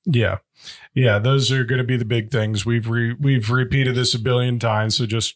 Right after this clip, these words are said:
you know, a reminder, this is kinda modified, if you will, uh, Creedmoor brass, three oh eight bolt face, and, uh, a three thirty-eight projectile.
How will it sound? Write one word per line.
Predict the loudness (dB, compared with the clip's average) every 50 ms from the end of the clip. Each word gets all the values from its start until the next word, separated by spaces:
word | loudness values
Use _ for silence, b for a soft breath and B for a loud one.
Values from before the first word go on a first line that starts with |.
| _ -4
you | 0 2 2 4
know, | 4 4
a | 4 2
reminder, | 2 2 2 0 0 0 0 0 0 0 -2 -2
this | -2 -2 -2 0 0 0
is | 2 2 2 0 0
kinda | 0 0 0 0 -2 B B B B B B B B 0 2
modified, | 4 6 6 6 4 4 2 0 0 0 0 0 0 0 0 -2
if | -2 0
you | 0 0 0
will, | 2 2 2 2 2 2 0 0 -2 -4 -6 -4 -2
uh, | 0 2 2 4 2 2 0
Creedmoor | -2 -2 0 0 2 2 2 2 0 0 0
brass, | 0 0 2 2 2 2 2 2 0 0 -2 -4 -8 -8
three | -4 0 2 2 4 4
oh | 4 4 2
eight | 2 0 0 -2
bolt | -2 0 0 0 -2 -6
face, | -6 -2 0 0 0 0 0 0 -2 -2 -4 -4 -2
and, | -2 0 0 0 0 0 0 0
uh, | 0 0 0 0 0
a | 0 -2
three | -2 -2 -2 -2 -2 -2
thirty-eight | -2 -2 -4 -2 -2 -2 -2 -2 -4 -4 -6
projectile. | -10 -8 -4 -2 0 0 -2 -2 -2 -2 0 0 0 0 -2 -4